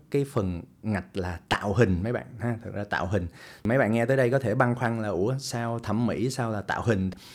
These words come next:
Ở tập đầu tiên của cái chương trình podcast Tâm sự làm đẹp này á, tôi cũng có chia sẻ rồi các bạn nha. Các bạn có thể mở tập đó ra để nghe lại là, à, tạo hình là gì và thẩm mỹ là gì.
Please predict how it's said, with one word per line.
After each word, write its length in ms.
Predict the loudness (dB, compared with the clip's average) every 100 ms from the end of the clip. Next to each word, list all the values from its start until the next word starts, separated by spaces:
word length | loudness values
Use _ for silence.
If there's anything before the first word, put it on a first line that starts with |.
| -12
Ở 140 | -2 0
tập 160 | 2
đầu 180 | 4 2
tiên 280 | 4 4 4
của 100 | 2
cái 180 | -2 0
chương 160 | 2 2
trình 200 | 2 0
podcast 540 | -2 -2 -2 -2 -2 -4
Tâm 180 | -2
sự 180 | -2 -2
làm 160 | 0 -2
đẹp 180 | -2 -2
này 200 | -4 -6
á, 60 | -4
tôi 120 | -4
cũng 180 | -2 -2
có 80 | -2
chia 180 | 2 2
sẻ 200 | 2 2
rồi 280 | 2 2 0
các 80 | -6
bạn 120 | -2
nha. 180 | -2 -2 -4 -18 -12
Các 120 | -4 -2
bạn 180 | -2
có 140 | -2 -2
thể 260 | -2 -4
mở 420 | -2 -2 -4 -8 -6
tập 140 | -8
đó 140 | -6 -4
ra 220 | -4 -4
để 160 | -6 -6
nghe 260 | -4 -2
lại 340 | -4 -4 -8 -8
là, 140 | -8
à, 340 | -6 -6 -8 -12 -6
tạo 200 | -4 -2
hình 280 | 0 0 0
là 80 | -4
gì 300 | -6 -8 -8
và 80 | -10
thẩm 240 | -8 -6
mỹ 140 | -4
là 120 | -6 -4
gì. 240 | -6